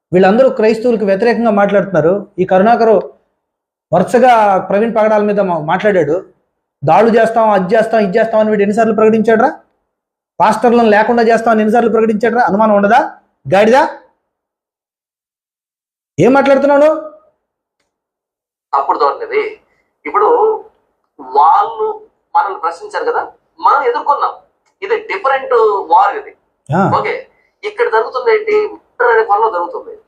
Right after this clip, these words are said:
Speaker 2: మర్డర్ చేసినప్పుడు, మర్డర్ అయితే కనుక, వాళ్ళు మర్డర్ చేస్తే కనుక ఒక, ఒకటి అవుతాం. అది నా ఆలోచన కూడా.
Speaker 1: ఆ.
Speaker 2: మర్డర్ కానప్పుడు, యాక్సిడెంట్ అయినప్పుడు దీన్ని ఇలా మలుచుకోవడం దేనికి?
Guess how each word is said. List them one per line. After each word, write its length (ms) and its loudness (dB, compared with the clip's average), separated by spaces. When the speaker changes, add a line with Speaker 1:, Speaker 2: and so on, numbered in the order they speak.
Speaker 2:
మర్డర్ 240 0
చేసినప్పుడు, 720 -4
మర్డర్ 600 -2
అయితే 320 -4
కనుక, 240 -10
వాళ్ళు 180 -2
మర్డర్ 240 -4
చేస్తే 200 -8
కనుక 360 -8
ఒక, 140 -4
ఒకటి 280 -2
అవుతాం. 240 -4
అది 160 0
నా 60 0
ఆలోచన 380 -2
కూడా. 360 -6
Speaker 1:
ఆ. 180 2
Speaker 2:
మర్డర్ 480 -10
కానప్పుడు, 380 -2
యాక్సిడెంట్ 400 -4
అయినప్పుడు 500 -8
దీన్ని 340 -6
ఇలా 240 2
మలుచుకోవడం 600 -2
దేనికి? 320 -10